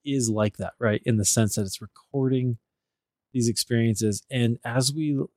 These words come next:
as we learn, as we hear them, as we listen and take them in, um, we also then, um, are connected to God in a way that maybe we weren't before. And so my hope is that people who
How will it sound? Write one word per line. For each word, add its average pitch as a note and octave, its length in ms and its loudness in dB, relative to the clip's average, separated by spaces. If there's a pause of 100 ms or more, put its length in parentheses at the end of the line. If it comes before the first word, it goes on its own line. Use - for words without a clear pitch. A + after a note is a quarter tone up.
as B2 160 0
we B2 120 2
learn, B2 640 2 (460)
as A2+ 120 -8
we G#2+ 60 -8
hear G3 280 -4
them, A#2+ 180 2
as G#2 120 2
we A2 120 2
listen C3+ 380 2
and G2+ 120 -2
take C3 180 -2
them A#2+ 160 2
in, A#2 320 2 (640)
um, A2+ 260 0 (480)
we C3 160 0
also C#3+ 600 2
then, A#2 480 2 (540)
um, A2+ 280 0
are G#2+ 300 2 (140)
connected A#2+ 640 0
to A2+ 100 2
God A2 440 2
in A2 220 0
a A2+ 120 0
way G#2+ 320 2
that G#2 180 -2
maybe A2+ 260 0
we G#2+ 120 0
weren't G#2 300 -2
before. G#2+ 500 -2 (420)
And A2 80 -2
so A#2 360 2 (100)
my C#3+ 260 2
hope C3+ 240 2
is A2+ 180 0
that A2 120 0
people A#2 360 0
who G#2 320 0